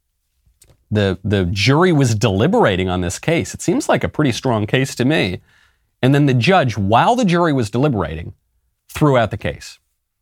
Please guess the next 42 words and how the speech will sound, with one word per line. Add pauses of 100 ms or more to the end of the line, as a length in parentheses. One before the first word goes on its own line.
(240)
And
the
judge
in
this
liberal
New
York
court (360)
said,
uh,
"Sorry,
the
Palin
team
has
not, (460)
has
not
proved (380)
that, (400)
that (380)
the,
the,
what
the
New
York
Times
did
reached
this
very
high
standard
for
defamation." (240)
And
the
judge
is
right